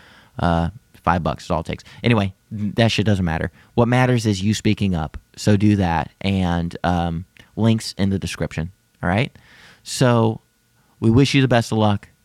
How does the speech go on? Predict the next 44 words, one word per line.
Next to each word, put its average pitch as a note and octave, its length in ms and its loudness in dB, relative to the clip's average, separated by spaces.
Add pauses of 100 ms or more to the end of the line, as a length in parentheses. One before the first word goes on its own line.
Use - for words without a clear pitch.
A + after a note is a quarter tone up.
(400)
We G#2+ 200 0
hope A#2 220 2
that A2 100 2
you F#2 160 0
join F#2+ 260 0
us. F2+ 340 -6 (360)
We G#2+ 220 0
hope G#2+ 240 0
that F#2 120 -2
you F2+ 80 -2
speak - 320 -4
out. D#2+ 280 -6 (720)
And, F#2+ 600 0 (120)
uh, F#2 320 0
until A#2 320 2
then, A#2 380 2 (280)
you G2+ 140 -2
can G#2 120 -2
always G#2 280 2
hit A2 160 0
us G#2 140 -2
up G2 280 0 (160)
through G2 160 0
social - 300 0
media E2+ 360 -2 (340)
if F2 160 -6
you F2 80 -2
wanna F2 260 0
talk E2+ 300 -2
about E2 240 -6
this F2 180 -8
thing, D#2+ 260 -10 (360)
okay? A2 260 -2 (580)
Uh, F2 120 -2
w-, D#2+ 220 -2 (340)
our F#2 160 2
ears G2 240 2
are E2 80 -4
wide E2+ 320 -4
open. F2 340 -6 (140)
We're F#2 160 -2
willing G#2 320 2
to G2 60 -2
listen, A2 500 -2